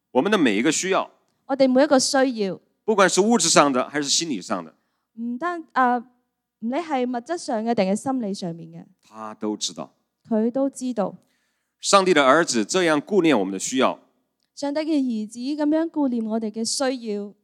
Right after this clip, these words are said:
Speaker 1: 日夜為我們禱告，
Speaker 2: 日夜為我哋禱告，
Speaker 1: 我們就可以因此多一些平安。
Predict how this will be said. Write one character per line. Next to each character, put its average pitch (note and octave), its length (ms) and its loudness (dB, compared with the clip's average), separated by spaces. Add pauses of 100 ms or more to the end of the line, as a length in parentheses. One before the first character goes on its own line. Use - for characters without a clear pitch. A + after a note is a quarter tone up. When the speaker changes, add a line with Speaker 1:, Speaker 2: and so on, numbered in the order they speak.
Speaker 1:
日 F#3 320 2
夜 D#3+ 200 4
為 C3+ 160 4
我 G#2 120 6
們 A2 100 0
禱 E2 160 0
告， E2 240 0 (240)
Speaker 2:
日 C4+ 200 -2
夜 B3 180 0
為 B3 220 -2
我 B3 100 -4
哋 A#3+ 140 -6
禱 A3+ 260 -8
告， G#3 300 -8 (100)
Speaker 1:
我 A#2 100 -4
們 C3 100 0
就 D3+ 220 4
可 C3 180 -4
以 A2+ 180 2
因 E3+ 220 -4
此 - 220 -2
多 A2+ 220 2
一 A2 60 4
些 G#2+ 160 0
平 E2+ 200 -10
安。 E2 160 -14